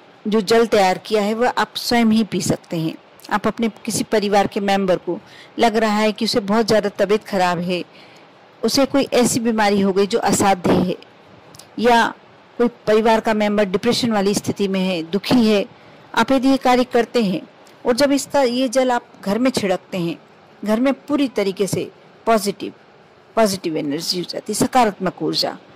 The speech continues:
आपके पूरे घर से negative ऊर्जा बाहर हो जाती है, आपके घर में हर कार्य शुभ होने लगता है। आप जिस भी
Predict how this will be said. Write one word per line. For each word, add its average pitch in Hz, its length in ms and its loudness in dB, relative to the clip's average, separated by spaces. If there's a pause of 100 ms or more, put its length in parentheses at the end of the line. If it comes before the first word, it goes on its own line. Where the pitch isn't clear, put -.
(160)
आपके 226 240 -2
पूरे 247 280 0
घर 214 200 -2
से 240 140 -2
negative 214 500 -2
ऊर्जा 220 240 2
बाहर 180 360 0
हो 202 100 -4
जाती 175 420 -8
है, - 80 -6 (640)
आपके 240 280 0
घर 240 180 0
में 269 180 2 (380)
हर 269 160 2
कार्य 165 480 -2
शुभ 247 280 0
होने 175 220 -2
लगता - 320 -6
है। 160 200 -6 (720)
आप - 180 0 (600)
जिस 190 320 0
भी 262 260 2